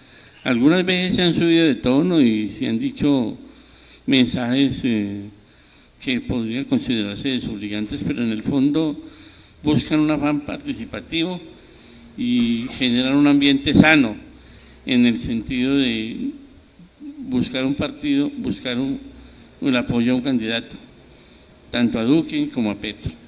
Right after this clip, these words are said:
Para el caso de, del presidente de la República, que sea nuestro supremo arquitecto y artífice del universo,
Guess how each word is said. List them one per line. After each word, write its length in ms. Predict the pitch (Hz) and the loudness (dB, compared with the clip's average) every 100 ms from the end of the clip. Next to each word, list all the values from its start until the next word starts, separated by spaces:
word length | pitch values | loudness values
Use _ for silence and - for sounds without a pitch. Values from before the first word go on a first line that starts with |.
| - - - - - - - - - - - _ - - - - | -20 -20 -20 -20 -20 -20 -20 -20 -20 -20 -20 _ -20 -20 -20 -2
Para 180 | 147 147 | 6 8
el 120 | 131 | 8
caso 320 | 165 156 - | 6 6 6
de, 720 | 185 175 143 123 113 117 - 139 | 6 6 8 8 6 2 -2 0
del 420 | 135 123 123 123 | 0 2 0 0
presidente 560 | 123 143 - 139 123 175 | 0 0 2 2 2 0
de 20 | |
la 80 | 160 | 0
República, 760 | 127 - 151 165 165 170 170 - - - - - | 0 0 0 0 -4 -4 -2 -4 -10 -20 -20 -4
que 140 | 127 | 0
sea 580 | - - 143 156 156 - - - - - - - 139 | 4 4 4 4 0 -4 -14 -20 -20 -20 -20 -4 4
nuestro 320 | 139 135 135 | 4 4 0
supremo 340 | 120 156 151 | 0 2 4
arquitecto 540 | 160 151 139 143 - 151 | 2 0 2 2 4 2
y 80 | |
artífice 440 | 135 104 135 139 127 | 2 0 0 0 0
del 440 | 123 113 104 127 - - | 0 -2 -4 -8 -8 0
universo, 640 | 139 120 131 151 147 180 | 4 6 6 2 -2 -10